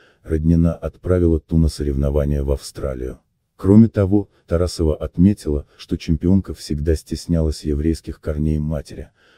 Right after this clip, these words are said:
а потому не приехала из Штатов в Россию проводить родственницу в последний путь. В ответ на это Ирина Константиновна сказала, что у тренера проблемы с головой.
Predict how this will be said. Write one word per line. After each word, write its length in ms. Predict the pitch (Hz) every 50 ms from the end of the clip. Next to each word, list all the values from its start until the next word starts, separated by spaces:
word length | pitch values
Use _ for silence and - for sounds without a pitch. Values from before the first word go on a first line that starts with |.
| _ _
а 100 | - -
потому 340 | - 85 - 90 85 98 107
не 120 | 104 98
приехала 580 | 87 - - 90 85 90 95 92 - 82 78 73
из 120 | 73 71
Штатов 440 | - - - - 90 87 - 76 - -
в 60 | 78
Россию 420 | 73 71 73 - - 92 92 95
проводить 540 | 82 - - 78 71 69 71 73 78 - -
родственницу 760 | - 82 87 87 - - - 87 85 85 85 85 - - 82
в 60 | 78
последний 640 | - _ - 76 - - 76 73 71 73 73 73 76
путь. 420 | - _ 82 73 67 - - _ _ _ _ _ _
В 100 | - 80
ответ 380 | 82 82 - - 107 117 - -
на 180 | 101 95 98
это 200 | 101 101 - -
Ирина 400 | 104 98 92 90 92 104 101 98
Константиновна 840 | 95 - 90 87 82 - - 87 87 82 - 90 87 87 85 82 80 78
сказала, 580 | - - - 85 82 78 85 92 92 92 82
что 240 | 78 - - - 82
у 80 | 76 76
тренера 440 | - - 82 82 82 82 80 80
проблемы 560 | 78 - - 76 71 69 76 73 73 69 73 73
с 80 | 71 73
головой. 560 | 71 73 69 67 65 65 67 67 67 - _